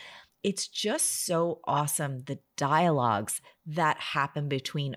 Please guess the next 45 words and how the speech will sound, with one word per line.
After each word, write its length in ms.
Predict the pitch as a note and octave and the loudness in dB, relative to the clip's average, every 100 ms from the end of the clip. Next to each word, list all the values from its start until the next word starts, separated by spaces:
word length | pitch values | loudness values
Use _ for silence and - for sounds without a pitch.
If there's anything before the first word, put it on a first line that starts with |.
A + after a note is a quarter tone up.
| - | -4
all 240 | C3+ C#3+ C#3+ | 0 2 2
of 100 | G#2+ | 0
us. 220 | G2+ - - - - | -2 -4 -12 -16 -4
And 120 | E3+ | -2
you 80 | F3 | 0
get 200 | A3 A3 | 0 0
to 100 | G3+ | 2
know 400 | F#3 D#3 D#3 G3+ | 4 4 4 2
people, 380 | G3+ - B2 A#2+ | 0 -4 -4 -2
and 140 | B2 | -4
you 80 | D#3 | -2
get 180 | F#3+ F#3 | -4 -6
to 100 | F3 | -6
see 200 | - G3+ | -4 -2
their 200 | F#3 F3+ | 0 0
faces, 560 | D#3+ - F#3+ F#3 D3+ C3 | -2 0 0 2 0 -2
and 180 | C3+ C3+ | -4 -4
you, 160 | C#3 - | -6 -4
you 120 | F3+ | -2
know, 80 | B2+ | 0
you're 100 | D3 | 0
like, 120 | - | 2
"Oh, 200 | E4+ E4+ | 2 4
who's 200 | D#4 F4 | 4 4
that? 240 | F#4+ F#4 - - - | 4 2 0 -8 4
Oh, 160 | A4 G#4 | 6 6
I 140 | A4+ | 6
know. 220 | A4 A4 | 4 4
Oh, 140 | A4+ A4+ | 4 6
that's 200 | A4+ A4+ | 6 6
Heather 300 | A4 A4 G#4+ | 2 2 0
again. 240 | G#4+ G4+ F4+ | 0 0 0
Oh, 220 | F4 G4 | 2 2
great." 360 | G4 F4 G4 - - - - _ | 2 0 0 -2 -8 -16 -18 _
And 180 | A#3 A#3 | 0 0
it 60 | A#3 | 0
is 220 | A#3 - | -2 -2
just 320 | - C4+ - | -4 0 0
something 420 | C#4+ C4+ D4 C#4 B3+ | 0 -4 -6 -4 0
that 220 | G#3 G3 | 0 0
is, 380 | G3 G3 F#3+ - - | 2 2 0 -2 0
um, 420 | F#3+ F#3 F#3 F#3 _ - - _ - | 2 2 2 -4 _ -20 -20 _ 0
this 160 | F#3+ | 0
beautiful 400 | - G#3+ A#3 A#3 | 2 0 2 2
byproduct 580 | G#3 G3 A3+ F3+ B2 B2+ | 4 2 4 2 4 2